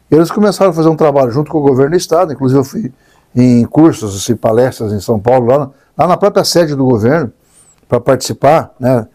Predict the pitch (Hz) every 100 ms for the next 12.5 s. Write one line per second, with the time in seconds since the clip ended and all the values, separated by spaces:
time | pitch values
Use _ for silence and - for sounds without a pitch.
0 | _ _ - 123 139 - - - 110 107
1 | 160 156 127 - 135 147 127 117 127 113
2 | 143 123 120 139 - 139 143 - _ _
3 | _ _ - 156 170 185 185 170 190 185
4 | - 156 180 - _ - 170 175 - -
5 | 175 180 196 190 135 170 208 131 104 _
6 | _ _ _ _ _ _ _ 185 208 -
7 | 233 233 165 147 - 185 180 101 _ _
8 | _ _ _ - 156 - 185 143 190 202
9 | 135 117 - 175 196 190 185 160 180 190
10 | 175 180 139 113 - - _ _ _ _
11 | _ _ _ _ _ - - _ - 226
12 | 214 240 208 110 98